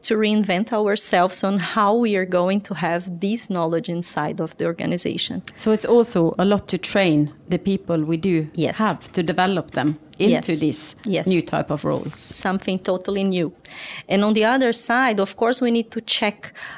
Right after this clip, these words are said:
Speaker 1: our vessels. We have twenty-three vessels and more than a thousand employees offshore. And we need to check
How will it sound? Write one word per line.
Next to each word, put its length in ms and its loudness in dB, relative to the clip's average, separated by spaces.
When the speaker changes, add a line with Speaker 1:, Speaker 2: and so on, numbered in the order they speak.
Speaker 1:
our 300 2
vessels. 520 2
We 80 2
have 200 0
twenty-three 500 0
vessels 560 0
and 360 -2
more 180 2
than 200 0
a 40 0
thousand 480 0
employees 500 0
offshore. 640 0
And 140 2
we 100 2
need 180 2
to 100 0
check 340 0